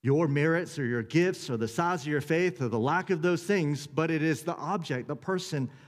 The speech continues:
of your faith, as Pastor Tim Keller says. See, the Bible is not ultimately about amazing people,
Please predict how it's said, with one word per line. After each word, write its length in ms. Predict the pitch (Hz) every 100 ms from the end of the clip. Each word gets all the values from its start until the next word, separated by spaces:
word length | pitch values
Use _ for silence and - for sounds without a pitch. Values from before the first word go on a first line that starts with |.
| -
of 120 | 135
your 120 | 147
faith, 400 | 143 170 151 107
as 160 | - 113
Pastor 340 | 147 143 156
Tim 180 | 139 151
Keller 280 | 151 165 147
says. 400 | 117 107 107 107 - _ _ _ _ _ -
See, 140 | 170
the 140 | 175
Bible 480 | 135 170 196 202 185
is 100 | 165
not 240 | 175 185 -
ultimately 680 | 165 196 175 156 135 135
about 360 | 139 127 131 131
amazing 380 | 127 135 117 120
people, 360 | 120 101 85